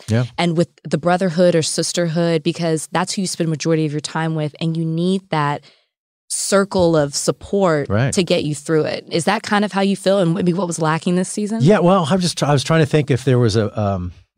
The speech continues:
Speaker 1: probably Ben Flanick's season off the top of my head was the last time a real black sheep,
Speaker 2: Mm-hmm.
Speaker 1: uh, someone who went rogue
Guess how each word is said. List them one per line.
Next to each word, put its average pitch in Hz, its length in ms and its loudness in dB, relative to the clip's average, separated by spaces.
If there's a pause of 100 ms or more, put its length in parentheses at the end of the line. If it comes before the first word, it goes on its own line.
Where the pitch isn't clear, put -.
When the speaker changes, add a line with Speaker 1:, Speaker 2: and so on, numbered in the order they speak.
(1800)
Speaker 1:
probably 170 640 2
Ben 131 300 2
Flanick's 123 560 0
season 90 600 -6 (1300)
off 113 140 0
the - 80 -6
top - 360 -2
of 147 60 0
my 127 120 2
head 117 200 2
was 107 120 -2
the 110 60 -2
last 120 260 0
time 139 180 2
a 110 80 2
real 113 240 2
black 101 360 0
sheep, - 300 -6 (720)
Speaker 2:
Mm-hmm. 202 80 0
Speaker 1:
uh, 98 420 2 (300)
someone 160 300 4
who 151 100 6
went 135 180 4
rogue 95 520 0